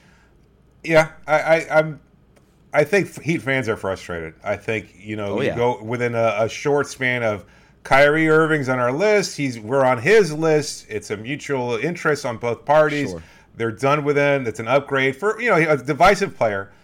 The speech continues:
Speaker 1: 'cause obviously a lot of fans, even in our comments,
Speaker 2: Yeah.
Speaker 1: were like, "Oh, I want nothing to do with Kyrie," although kind of overlooking the fact that he is still an all-star level player. But, uh, you know, and then the possibility segues into, well, what if Kyrie gets traded elsewhere or signs elsewhere, and then all of a sudden Kevin Durant comes,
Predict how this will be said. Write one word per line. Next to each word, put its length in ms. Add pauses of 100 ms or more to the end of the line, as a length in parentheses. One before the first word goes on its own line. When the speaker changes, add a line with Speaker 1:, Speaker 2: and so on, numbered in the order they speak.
(200)
Speaker 1:
'cause 140
obviously 360
a 40
lot 180
of 60
fans, 360
even 160
in 60
our 100
comments, 480
Speaker 2:
Yeah. 80
Speaker 1:
were 100
like, 200
"Oh, 100
I 140
want 260
nothing 220
to 60
do 120
with 160
Kyrie," 460
although 360
kind 200
of 100
overlooking 460
the 80
fact 200
that 100
he 120
is 120
still 200
an 80
all-star 400
level 280
player. 460 (680)
But, 400 (100)
uh, 460 (100)
you 100
know, 220
and 140
then 140
the 80
possibility 640
segues 500
into, 320
well, 240
what 160
if 120
Kyrie 300
gets 180
traded 280
elsewhere 400
or 40
signs 400
elsewhere, 400
and 120
then 160
all 140
of 40
a 40
sudden 120
Kevin 240
Durant 320
comes, 380